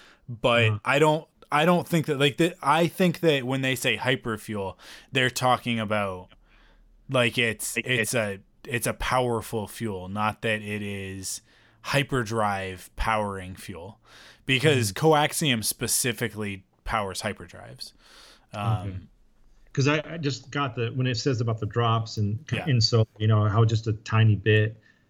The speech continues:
Speaker 2: you know, obviously, oh, just c-, goes crazy. So I was kinda confusing the two as
Speaker 1: Yeah.
Speaker 2: far as
Speaker 1: It is, I think it's meant to be similar, but I don't think it's meant to be the same.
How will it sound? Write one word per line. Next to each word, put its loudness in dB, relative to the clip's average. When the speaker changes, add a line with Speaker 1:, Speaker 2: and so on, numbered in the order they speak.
Speaker 2:
you 2
know, 2
obviously, 2
oh, 2
just -4
c-, -4
goes 4
crazy. 2
So 2
I 6
was 2
kinda 2
confusing 2
the -2
two 0
as 6
Speaker 1:
Yeah. -2
Speaker 2:
far 0
as -8
Speaker 1:
It 6
is, 4
I 4
think 2
it's 2
meant 4
to 0
be 2
similar, 2
but 2
I 4
don't 0
think 4
it's -6
meant -2
to -8
be -2
the -4
same. -6